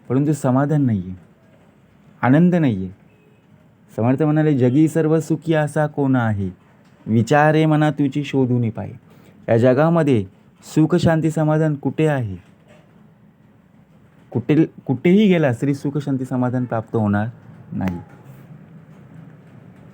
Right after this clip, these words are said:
कुठल्याही तीर्थक्षेत्राला जरी गेलास, बघा, तिथे सुद्धा सांगितलं, आपण आनंदाने जातो, परंतु आपल्याला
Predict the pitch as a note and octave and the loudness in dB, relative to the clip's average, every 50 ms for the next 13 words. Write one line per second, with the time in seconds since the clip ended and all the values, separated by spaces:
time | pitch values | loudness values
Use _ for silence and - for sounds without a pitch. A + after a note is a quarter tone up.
0 | - - - D3+ C#3 B2+ D3+ F3 F3 F3+ F#3 F3+ - E3 D3 - - G3 F#3+ - | -18 -6 0 0 2 4 4 6 6 6 6 6 4 2 2 4 2 0 0 0
1 | G3 F#3 F#3 E3+ F3+ F3 F3+ F3 D#3 E3 D#3 D#3 C3+ C3+ A#2+ G#2 G2+ G2 F#2+ - | -2 0 2 2 2 2 2 2 2 2 2 2 2 2 0 0 -2 -4 -8 -12
2 | - - - - - - G#2+ A#2+ C3 D3+ D3 A#2 - - - - - - - A#2 | -18 -20 -20 -18 -8 -4 -2 -2 0 -2 -2 -4 -6 -12 -18 -20 -20 -12 -10 -6
3 | - - D#3 D3+ - D3+ C3+ D#3 D#3 D#3 B2+ A2+ G#2 F#2+ - - - - - - | -2 0 0 0 0 -2 0 0 0 0 -2 -4 -4 -6 -10 -16 -20 -20 -20 -20
4 | - - - - - - - - - - - - - - - - - - B2 C3 | -20 -20 -20 -20 -20 -20 -20 -20 -20 -20 -20 -20 -20 -20 -20 -20 -6 -2 0 2
5 | - F3 E3+ - - - D3+ E3 F#3+ G#3 G#3+ G#3+ A3 G#3 G3+ D#3+ C#3+ A#2+ - F#2 | 2 2 0 0 0 2 2 4 4 6 6 6 6 4 4 4 2 0 -2 -8
6 | F2+ - - - - - - - - - - - - - - - - - - - | -14 -14 -20 -20 -20 -20 -20 -20 -20 -20 -20 -20 -20 -20 -20 -20 -20 -20 -20 -10
7 | - - D3 F3 E3 F3+ E3+ E3+ - F3 F3+ F3+ F#3 F#3 F#3 | -4 -2 0 2 2 2 2 2 2 2 4 4 4 4 2